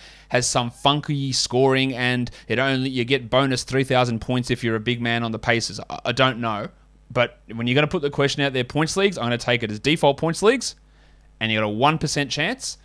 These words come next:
of Domantas Sabonis finishing on a per-game basis as a top five player in standard points leagues. One percent. What do you think? Do you, does anyone disagree with that number? Would you go lower? Would you go to zero? How, how much higher would you go?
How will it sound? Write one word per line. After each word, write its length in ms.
of 160
Domantas 380
Sabonis 500
finishing 360
on 80
a 40
per-game 360
basis 440
as 140
a 40
top 280
five 340
player 320
in 160
standard 600
points 320
leagues. 320
One 400
percent. 540
What 100
do 20
you 60
think? 320
Do 80
you, 120
does 80
anyone 240
disagree 360
with 100
that 120
number? 220
Would 140
you 60
go 160
lower? 460
Would 120
you 40
go 100
to 60
zero? 460
How, 180
how 140
much 180
higher 300
would 140
you 80
go? 220